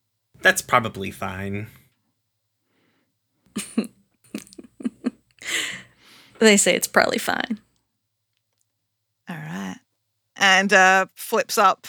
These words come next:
Speaker 3: a panel and, like, effectively kinda dives in.
Speaker 2: <laughs>
Speaker 3: Um, starts, like, pulling at wires.
Speaker 2: <laughs>
Speaker 3: Like, with a,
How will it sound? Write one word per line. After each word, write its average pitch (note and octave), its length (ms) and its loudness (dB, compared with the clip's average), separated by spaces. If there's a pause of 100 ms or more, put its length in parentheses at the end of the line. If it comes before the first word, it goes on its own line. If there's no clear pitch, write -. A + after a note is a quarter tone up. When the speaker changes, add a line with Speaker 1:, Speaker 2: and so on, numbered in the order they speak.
Speaker 3:
a G3 140 0
panel F#3 560 0 (140)
and, F3+ 240 0 (180)
like, - 260 0 (240)
effectively B3 300 0
kinda F#3+ 240 0
dives F3 380 2
in. E3+ 240 -2 (340)
Speaker 2:
<laughs> - 420 -2
Speaker 3:
Um, F#3+ 380 2
starts, - 1040 0
like, F#3+ 400 0 (320)
pulling G3+ 320 0
at - 120 -2
wires. F3 680 2 (420)
Speaker 2:
<laughs> B3+ 80 0 (2500)
Speaker 3:
Like, A#3+ 200 4 (180)
with C4 220 -2 (120)
a, A#3+ 180 6